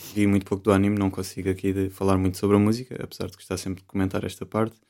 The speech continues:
Mas, se calhar, eh, falamos aqui um bocadinho do que é que achaste a nível de, do argumento, do, da história. Ah, em, aliás, eu, eu posso já dizer do meu lado que achei que o ano, ah, até tá, tá bem escrito,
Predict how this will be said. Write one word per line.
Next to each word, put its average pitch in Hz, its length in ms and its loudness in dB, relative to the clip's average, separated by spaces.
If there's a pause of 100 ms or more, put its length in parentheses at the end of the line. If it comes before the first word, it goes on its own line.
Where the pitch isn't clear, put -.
(340)
Mas, 117 340 4
se - 80 -16
calhar, 120 300 4
eh, - 500 -10
falamos 92 320 -2
aqui 98 120 -4
um 95 40 2
bocadinho 98 420 4
do 101 160 2
que 98 140 0
é - 20 2
que 101 100 -2
achaste 101 340 0
a 101 40 2
nível 101 360 2
de, 107 500 -2
do 110 180 4
argumento, 107 420 4
do, 98 380 -6
da 104 100 4
história. 101 460 2 (540)
Ah, 92 640 4 (640)
em, 95 160 2
aliás, 92 440 6
eu, 92 80 2
eu 101 260 8
posso 113 220 4
já 117 100 6
dizer 110 480 2
do 110 100 2
meu 110 120 4
lado 117 280 6
que 104 380 0
achei 101 280 2
que - 140 -12
o 107 120 8
ano, 98 360 6 (600)
ah, 92 680 0 (220)
até - 160 4
tá, 190 220 6
tá 160 200 2
bem 151 120 4
escrito, - 600 0